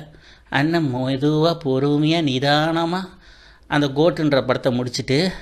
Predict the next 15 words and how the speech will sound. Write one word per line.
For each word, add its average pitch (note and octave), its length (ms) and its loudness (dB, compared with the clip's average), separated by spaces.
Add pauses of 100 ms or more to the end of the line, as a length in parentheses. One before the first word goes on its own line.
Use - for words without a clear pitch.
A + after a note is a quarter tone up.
(140)
அதுக்கப்புறமா D#3 800 2
வந்து C#3 180 2
அரசியலுக்கு C#3 600 2
ரெண்டு B2+ 260 2
வருஷம் A2+ 300 0
வந்து B2 300 -2
உழைக்கிறாராம். A2 500 -4 (120)
இதை C3 220 4
நாங்க A#2+ 260 4
நம்பணும். A2 480 0 (1040)
ரைட். F#2 340 -8 (720)
இதுல A2 420 4
தான் C3+ 180 8
நீங்க D3 200 8
விஜயோட C3 720 6